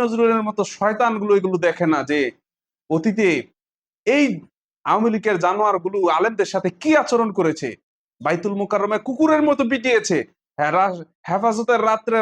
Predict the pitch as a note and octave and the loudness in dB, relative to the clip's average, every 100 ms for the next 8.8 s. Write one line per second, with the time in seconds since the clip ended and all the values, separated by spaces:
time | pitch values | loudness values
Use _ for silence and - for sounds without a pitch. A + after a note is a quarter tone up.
0 | G#3 G3+ - A3+ A3 A3+ G#3+ G#3 A#3+ A#3+ | 0 -2 0 0 0 -4 -2 -2 -4 -2
1 | D#4 D4+ C#4 C4 B3+ B3 B3 A#3 A3 A3 | 0 2 2 2 2 0 0 -4 -6 -2
2 | A3+ A3 G#3+ G#3+ G#3 A3 A3 G#3+ G#3 G#3 | 0 0 0 0 0 -2 -2 -2 -2 0
3 | G3+ G3 F3 E3 A#2 _ _ _ _ _ | 0 2 0 -2 -8 _ _ _ _ _
4 | _ _ _ _ _ _ _ _ B2 B2+ | _ _ _ _ _ _ _ _ -8 -8
5 | - C#3+ D#3+ E3+ - D#3+ C#3 C3+ C3+ B2 | -4 -2 -2 -4 -4 -6 -4 -2 0 -2
6 | A2 B2 C3 D#3 E3 E3+ D#3 D#3 D#3 D3 | -2 -6 -4 -6 -4 -4 -2 -2 -2 0
7 | C#3 C3+ C3 A#2+ A2 G2 - _ _ - | 0 -2 -4 -6 -6 -8 -20 _ _ -8
8 | D3 E3+ F#3+ G3+ G#3+ G#3 G#3 | -4 -2 -2 -2 -4 -4 -4